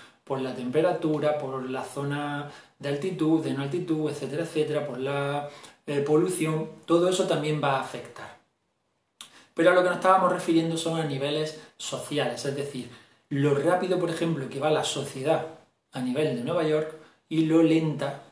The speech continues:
que iría la sociedad a nivel, eh, de un pueblo en las montañas, ¿no? No quiere decir que no esté bien el pueblo o que esté mejor la sociedad de, de Nueva York,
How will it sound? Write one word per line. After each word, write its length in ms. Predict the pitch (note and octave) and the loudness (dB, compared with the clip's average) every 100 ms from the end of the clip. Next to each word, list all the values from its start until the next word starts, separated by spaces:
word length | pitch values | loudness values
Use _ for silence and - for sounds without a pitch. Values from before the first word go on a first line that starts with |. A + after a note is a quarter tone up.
| _ _ | _ _
que 120 | - B2+ | -14 -8
iría 320 | B2+ C#3 C#3+ | -6 -2 0
la 100 | C#3+ | -2
sociedad 460 | - C#3 D3 C#3 - - _ _ | -4 -6 -6 -6 -12 -20 _ _
a 80 | - | -8
nivel, 320 | C#3 C3 B2+ B2+ - - _ _ - | -4 -4 -6 -10 -18 -20 _ _ -4
eh, 600 | C3+ C3 B2+ B2 A#2+ A#2 A2+ G#2+ G#2 _ _ _ _ _ - | -2 -2 -4 -6 -8 -12 -14 -16 -18 _ _ _ _ _ -12
de 140 | C3 | -8
un 180 | C3+ B2 | -4 0
pueblo 440 | D#3 D3+ - - - - _ _ _ _ _ _ - | 4 4 4 0 -6 -16 _ _ _ _ _ _ -6
en 140 | D#3 | -4
las 120 | C3+ | -2
montañas, 540 | A#2+ A#2+ - - - - _ - | -4 -6 -10 -12 -16 -20 _ -12
¿no? 140 | E3 - - _ _ _ - - | -10 -10 -14 _ _ _ -20 -14
No 180 | C#3+ D3+ | -2 0
quiere 200 | F3 F3 | 4 4
decir 320 | E3+ E3 E3 | 4 6 4
que 240 | - C#3+ C3+ | 4 2 0
no 280 | C3 C#3 D3+ | 0 -2 -4
esté 280 | - D3+ | -4 -4
bien 340 | C#3+ C#3 D3+ E3 - - _ _ - | -2 -2 -4 -6 -12 -20 _ _ -10
el 180 | B2+ B2 | -8 -2
pueblo 440 | D3 D#3+ F#3+ - | 2 4 2 -2
o 160 | C3 - | -8 -8
que 300 | C3+ B2+ B2+ | -8 -6 -6
esté 240 | - D3 | -4 -4
mejor 400 | C#3+ C#3 D3 D#3 | -2 0 2 2
la 140 | C3+ B2 | 0 -6
sociedad 460 | C3+ - B2+ C#3 | -10 -8 -4 -2
de, 260 | C#3+ C3 B2+ | 0 0 -2
de 220 | B2+ B2 | -6 -6
Nueva 240 | B2 A#2+ A#2+ | -6 -4 -4
York, 160 | - | -6